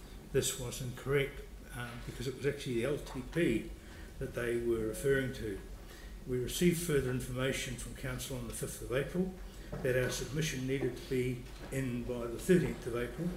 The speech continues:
so we had very little time to, um, convene a committee meeting. Our submission, therefore, has been rather hasty. <clears throat> We were concerned that no reference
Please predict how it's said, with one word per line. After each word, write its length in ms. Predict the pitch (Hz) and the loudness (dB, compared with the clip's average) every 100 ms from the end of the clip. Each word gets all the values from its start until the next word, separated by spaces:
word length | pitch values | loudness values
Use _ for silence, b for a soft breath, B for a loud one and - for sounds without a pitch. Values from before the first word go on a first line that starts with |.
| - - B B B | -6 -10 B B B
so 260 | - 151 | 0 4
we 120 | 139 | 4
had 240 | 113 135 131 - - | 4 0 -2 -8 -2
very 160 | 143 190 | 4 4
little 260 | 175 113 - | 4 0 -4
time 420 | 156 123 110 127 - B B B - - | -2 0 0 -4 -8 B B B -10 -2
to, 420 | 127 120 123 123 - | 0 0 0 -2 -2
um, 360 | 120 123 120 123 - | -4 -2 -4 -6 -10
convene 360 | - 123 123 127 | -8 0 2 2
a 60 | 107 107 | -2 -6
committee 320 | - 156 160 127 | 2 4 4 4
meeting. 320 | 120 110 107 - - B B B - | 0 -2 -4 -6 -10 B B B -4
Our 120 | 127 | -2
submission, 520 | 123 - 127 156 127 123 | -2 -2 0 0 0 -2
therefore, 360 | 123 - 120 113 | -4 -2 -4 -4
has 100 | 117 | -6
been 240 | - 131 110 | -4 -2 -2
rather 240 | 107 107 - | -4 -4 -2
hasty. 340 | 135 - 98 101 - - - - - B B B B B - | -4 -4 -8 -10 -10 -12 -12 -12 -12 B B B B B 4
<clears throat> 340 | - 170 127 - | 10 10 10 6
We 140 | 156 | 6
were 80 | 151 | 4
concerned 560 | - 147 - 185 185 | 4 2 8 8 8
that 160 | 160 135 | 6 4
no 160 | 143 135 | 4 6
reference 580 | 147 175 135 131 - | 6 4 2 -2 -4